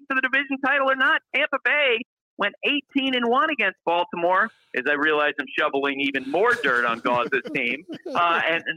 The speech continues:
Speaker 1: and the Yankees went eleven and eight, and they have, re-, you know, recriminations. Like, they're upset. The Yankees are like, "Oh, my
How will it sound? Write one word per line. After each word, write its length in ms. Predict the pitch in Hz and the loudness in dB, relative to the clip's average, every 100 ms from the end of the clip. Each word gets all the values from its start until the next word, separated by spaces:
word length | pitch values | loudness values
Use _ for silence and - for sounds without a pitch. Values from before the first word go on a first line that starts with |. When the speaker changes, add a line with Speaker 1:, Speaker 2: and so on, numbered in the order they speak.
| 151 | -2
Speaker 1:
and 140 | 175 190 | 0 0
the 60 | |
Yankees 480 | 190 208 254 262 240 208 | 0 0 -2 -4 -4 -2
went 180 | 220 | 0
eleven 400 | 226 214 254 262 | 2 2 2 2
and 140 | 262 254 | 0 0
eight, 260 | 320 196 - _ _ - | 0 -2 -6 _ _ -4
and 160 | 202 | 0
they 120 | 262 285 | 2 2
have, 120 | - | 0
re-, 200 | 196 240 - 185 | 0 -2 -2 0
you 120 | 226 | 0
know, 80 | 185 | 2
recriminations. 1000 | 190 - 277 285 285 427 403 - - - _ _ _ | 0 0 0 0 0 -2 -2 -4 -6 -12 _ _ _
Like, 180 | 180 196 | -4 0
they're 180 | 262 302 | 2 2
upset. 500 | 311 294 - 339 392 - | 2 0 -2 0 2 0
The 80 | 226 | 0
Yankees 420 | 262 330 311 190 | 2 0 -4 -2
are 40 | |
like, 140 | 160 123 _ 202 | -2 -2 _ -2
"Oh, 160 | 226 | 0
my 180 | 196 | 2